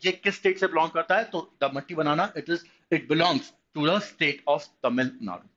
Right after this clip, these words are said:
ठीक है, so do remember the correct answer is what? The correct answer is D, तमिलनाडु। ठीक है, चलो आगे बढ़ेंगे to our next question।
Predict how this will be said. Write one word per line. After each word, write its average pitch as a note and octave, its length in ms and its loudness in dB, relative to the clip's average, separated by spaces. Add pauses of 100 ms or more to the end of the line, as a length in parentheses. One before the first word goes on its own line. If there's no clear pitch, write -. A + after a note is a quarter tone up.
ठीक D#3 100 0
है, G3 160 -2 (120)
so - 60 -8
do C#3 100 -6
remember E3+ 380 2
the G3 200 -2
correct C#3 160 -2
answer C#3 300 -2
is C3 80 -6
what? E3 140 4 (140)
The C#3 60 0
correct C3+ 420 -2
answer C3+ 260 0 (140)
is D#3+ 120 2 (480)
D, G3+ 320 2 (340)
तमिलनाडु। A#2 840 0
ठीक D#3 320 -4
है, F#3+ 180 -4 (180)
चलो - 380 -2
आगे D3 180 2
बढ़ेंगे E3 300 2
to E3+ 80 -8
our D3+ 160 0 (160)
next C#3 280 -4
question। D3+ 340 -4